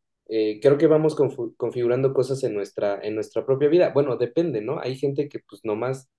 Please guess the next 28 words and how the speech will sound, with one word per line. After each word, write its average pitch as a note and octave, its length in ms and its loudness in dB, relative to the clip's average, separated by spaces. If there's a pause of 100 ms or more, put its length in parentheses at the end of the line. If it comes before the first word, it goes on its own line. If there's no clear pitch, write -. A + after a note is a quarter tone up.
(280)
no A#2 160 -2
se C3 140 -2
le B2+ 140 2
da, C3+ 260 4
no C#3 120 -2
entiende C3+ 460 -2
y C#3 60 -6
sigue B2 260 -4
siendo A#2+ 320 -2
igual. D#3+ 260 2 (380)
En C#3 200 0
mi D3+ 140 0
caso, D#3+ 840 4
este, A2 1000 -4 (480)
eh, G#2+ 440 -6
sí D3+ 240 0
me, C#3 260 2
sí - 180 -6
me C#3 140 0
pasa, B2+ 380 -4
¿no? A#2 200 -4
Que, G#2+ 440 -6
que G#2+ 280 -8 (260)
yo C3+ 300 0
no G#3 180 2
tengo F#3 300 2
rituales, D3+ 960 -2 (600)
mm, C3 840 -4